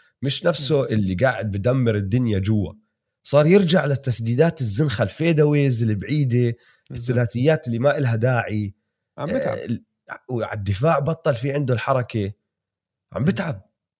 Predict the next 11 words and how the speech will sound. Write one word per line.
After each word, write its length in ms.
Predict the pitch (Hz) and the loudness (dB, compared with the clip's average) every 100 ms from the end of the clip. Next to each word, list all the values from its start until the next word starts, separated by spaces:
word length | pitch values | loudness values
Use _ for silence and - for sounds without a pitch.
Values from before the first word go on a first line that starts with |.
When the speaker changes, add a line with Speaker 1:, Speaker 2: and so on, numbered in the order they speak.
| _ _ - | _ _ -2
Speaker 2:
عم 60 | 165 | 0
Speaker 1:
جد 60 | |
Speaker 2:
بتعب. 240 | 170 - 165 | 0 0 2
Speaker 1:
رجع 240 | 180 170 | 4 4
لجوال 480 | 139 143 147 120 123 | 4 4 4 4 2
اللي 140 | 127 | 0
بنعرفه. 540 | 156 202 170 113 95 - _ _ _ _ _ _ _ _ _ | -2 -2 -2 -4 -6 -14 _ _ _ _ _ _ _ _ _
Speaker 2:
بآخر 340 | - 175 202 208 | -2 0 2 0
الجيم 640 | 185 147 131 - 139 151 | 0 -4 -6 -8 -2 0
الخامسة 500 | 123 135 127 - 101 | 0 0 -2 -2 -10
هاي، 180 | 95 | -10